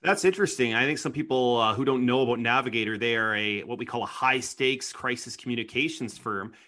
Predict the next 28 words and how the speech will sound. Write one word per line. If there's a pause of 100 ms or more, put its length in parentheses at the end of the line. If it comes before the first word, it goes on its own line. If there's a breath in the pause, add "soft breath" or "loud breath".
In
fact,
I
believe
their,
uh,
their
slogan
is
"When
you
can't
afford
to
lose." (380 loud breath)
Um,
<laughs>
anyway,
they
are
the
firm
that,
uh,
that
the
bank
hired.